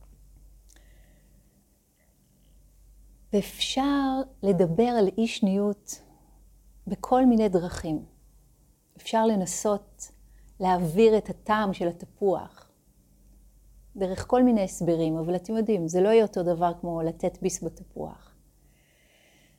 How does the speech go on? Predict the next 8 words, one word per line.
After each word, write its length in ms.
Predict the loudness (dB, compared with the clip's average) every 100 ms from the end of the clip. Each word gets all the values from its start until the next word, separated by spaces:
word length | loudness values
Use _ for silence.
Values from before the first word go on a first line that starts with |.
| -10
חדשות 480 | -4 0 4 4
הטובות 400 | 4 2 4 2
שכולנו 500 | 0 0 0 2 2
נותנים 380 | 2 2 0 2
ביס 220 | 0 0
בתפוח 480 | -4 -4 -4 -2 -2
כל 160 | -2 -2
הזמן. 360 | -2 -2 -4